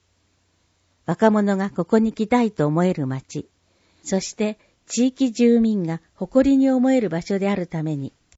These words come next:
桜プロジェクトの挑戦は始まったばかりです。奈良川桜プロジェクトのホームページ、詳細や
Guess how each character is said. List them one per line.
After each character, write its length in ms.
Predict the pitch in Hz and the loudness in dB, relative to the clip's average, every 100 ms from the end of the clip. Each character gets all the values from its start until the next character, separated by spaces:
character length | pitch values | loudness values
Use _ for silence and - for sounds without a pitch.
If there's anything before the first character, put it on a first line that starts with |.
| _ | _
桜 440 | - 202 - 220 226 | -6 -2 2 2 2
プ 120 | 208 | 2
ロ 120 | 214 | 2
ジ 120 | 190 | 0
ェ 20 | |
ク 100 | - | -4
ト 140 | - 156 | -2 -2
の 100 | 156 | 0
挑 240 | - 185 | -2 -2
戦 300 | 196 185 175 | -2 -4 -4
は 160 | 165 180 _ _ | -6 -8 _ _
始 280 | - 180 233 | -4 0 2
ま 100 | 240 | 0
っ 40 | |
た 180 | - 214 | -2 -4
ば 140 | 202 | -4
か 120 | - 170 | -6 -10
り 120 | 127 | -10
で 120 | 123 | -14
す。 200 | - - _ _ _ _ _ _ _ _ _ _ _ _ _ _ _ _ _ _ _ _ _ _ _ _ - | -14 -20 _ _ _ _ _ _ _ _ _ _ _ _ _ _ _ _ _ _ _ _ _ _ _ _ -6
奈 320 | 190 214 233 | -4 -2 -2
良 100 | 220 | -4
川 120 | 208 | -4
桜 460 | 202 196 - 247 254 | -6 -8 -2 -2 -2
プ 140 | - | 0
ロ 100 | 220 | 0
ジ 120 | 233 202 | 0 -6
ェ 20 | |
ク 120 | - | -8
ト 140 | 156 | -8
の 140 | 147 160 | -6 -4
ホ 180 | 196 202 | -2 0
ー 40 | |
ム 140 | 196 | -2
ペ 200 | 185 170 | -6 -8
ー 60 | 123 | -10
ジ、 180 | - - _ _ _ _ _ _ _ - | -14 -20 _ _ _ _ _ _ _ -4
詳 260 | - 214 | 2 2
細 320 | - 202 190 | 2 -2 -2
や 160 | 175 | -2